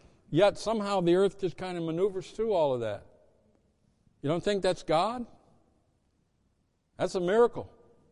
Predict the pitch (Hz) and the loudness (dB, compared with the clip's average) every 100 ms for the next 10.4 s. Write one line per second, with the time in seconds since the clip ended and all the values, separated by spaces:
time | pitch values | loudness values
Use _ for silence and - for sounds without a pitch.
0 | _ _ _ _ _ _ _ _ _ _ | _ _ _ _ _ _ _ _ _ _
1 | _ _ _ _ _ _ 147 170 214 233 | _ _ _ _ _ _ 6 10 10 10
2 | 220 - 240 262 262 165 - - - 151 | 8 6 2 4 2 0 -2 -14 -6 -4
3 | 170 214 277 233 151 113 - _ _ _ | -2 2 2 0 -4 -14 -20 _ _ _
4 | _ _ _ _ _ _ _ _ _ _ | _ _ _ _ _ _ _ _ _ _
5 | _ _ _ _ _ _ - 147 156 220 | _ _ _ _ _ _ 2 6 8 10
6 | 240 220 208 190 190 - 233 247 202 143 | 8 6 4 2 0 -2 -2 0 2 0
7 | 135 - 233 254 247 220 165 147 - 240 | 0 2 4 4 4 4 2 -2 -2 2
8 | 240 202 147 131 139 147 226 226 127 120 | 6 6 6 0 -4 -6 -2 -2 -4 -8
9 | - _ _ _ _ _ _ _ _ 170 | -20 _ _ _ _ _ _ _ _ 2
10 | 202 214 175 - | 6 8 6 2